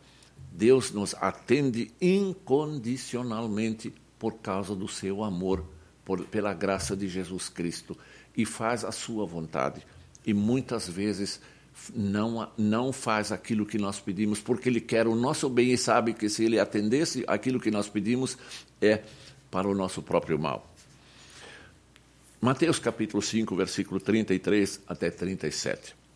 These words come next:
Escutem o que diz a palavra de Deus. Ela nos aconselha a evitar de fazer promessas e juramentos. Jesus, no Sermão do Monte, no Novo Testamento, agora fala assim:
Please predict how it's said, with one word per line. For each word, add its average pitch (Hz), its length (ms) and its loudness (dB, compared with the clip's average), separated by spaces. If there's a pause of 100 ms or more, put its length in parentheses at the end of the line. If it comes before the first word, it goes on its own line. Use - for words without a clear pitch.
(160)
Escutem 156 540 -2 (340)
o 107 100 0
que 113 160 -2
diz 110 220 2
a 101 60 4
palavra 98 420 2
de 85 140 -2
Deus. 55 360 -6 (1300)
Ela 147 220 8
nos 147 200 4
aconselha 120 600 2
a 120 40 4
evitar 110 760 2 (880)
de 92 180 0
fazer 101 380 2
promessas 104 800 0 (300)
e 123 100 6
juramentos. 101 920 0 (140)
Jesus, 123 440 4
no 135 120 0
Sermão 127 500 4
do 196 100 2
Monte, 110 420 2
no 98 140 0
Novo 151 340 4
Testamento, 123 600 2
agora 117 320 4
fala 113 300 4
assim: 90 280 0